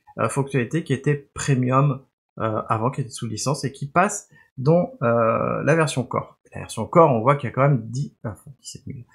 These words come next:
mille sept cent douze, euh, fonctionnalités, ce qui est pas négligeable. Et nous, sur Frogit, aujourd'hui, on a, euh, la, on propose GitLab Core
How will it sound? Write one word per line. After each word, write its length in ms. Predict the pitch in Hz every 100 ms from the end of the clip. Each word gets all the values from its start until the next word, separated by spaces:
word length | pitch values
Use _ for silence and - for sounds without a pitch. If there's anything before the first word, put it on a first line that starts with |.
| - - -
mille 360 | 139 190 233
sept 260 | - 202 -
cent 240 | - 175
douze, 340 | 160 175 214 175
euh, 220 | 123 113
fonctionnalités, 760 | 113 156 151 143 110 107 180 208
ce 160 | -
qui 100 | -
est 100 | -
pas 280 | - 196 -
négligeable. 720 | 156 165 143 123 147 180 180 - - - - 123
Et 140 | 151 139
nous, 340 | 185 214 - _
sur 220 | - 202
Frogit, 460 | 202 147 131 185 - - _
aujourd'hui, 680 | 196 190 143 120 123 180 - _
on 200 | 123 127
a, 360 | 135 175 - -
euh, 100 | 123
la, 200 | 117 - -
on 120 | 113
propose 600 | - 143 127 143 175 - _ -
GitLab 500 | 139 180 135 - -
Core 520 | 135 123 151 -